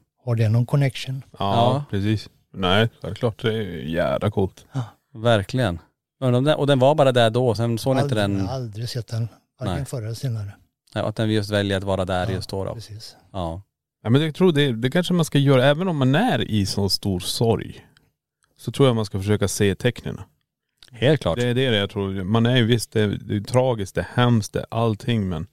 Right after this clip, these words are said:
Speaker 2: tänk att bara få se det där lilla tecknet. Det kanske ändrar på, okej, allt är bra då. Här kommer det fina tecknet.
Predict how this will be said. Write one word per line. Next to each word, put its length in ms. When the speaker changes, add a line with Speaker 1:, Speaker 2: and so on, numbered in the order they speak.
Speaker 2:
tänk 120
att 60
bara 140
få 120
se 260
det 60
där 60
lilla 240
tecknet. 380
Det 100
kanske 320
ändrar 380
på, 100
okej, 400
allt 240
är 140
bra 280
då. 60
Här 120
kommer 280
det 80
fina 260
tecknet. 320